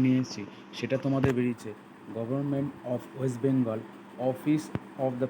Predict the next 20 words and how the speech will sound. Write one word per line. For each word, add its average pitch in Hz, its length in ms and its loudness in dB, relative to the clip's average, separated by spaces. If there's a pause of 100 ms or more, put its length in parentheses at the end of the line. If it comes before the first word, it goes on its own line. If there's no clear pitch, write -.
Project 127 400 2 (160)
Officer 120 420 0 (420)
cum 127 140 6 (140)
District 143 400 0 (100)
Welfare 120 360 2 (100)
Officer। 107 340 -8 (580)
তাহলে 107 180 -8 (200)
এই 147 80 6 (420)
ডি-, 120 200 0 (120)
ডিপার্টমেন্টের 139 640 2 (100)
থেকে 127 200 -2 (520)
তোমাদের 120 320 6 (760)
কিছু 123 180 0 (120)
জবের 113 260 6 (100)
আপডেট 113 280 0 (360)
বা 117 80 -4 (100)
সরকারি 120 380 2
চাকরির 127 380 2 (460)
নোটিফিকেশন 127 560 2 (100)
দিয়েছে। 120 220 2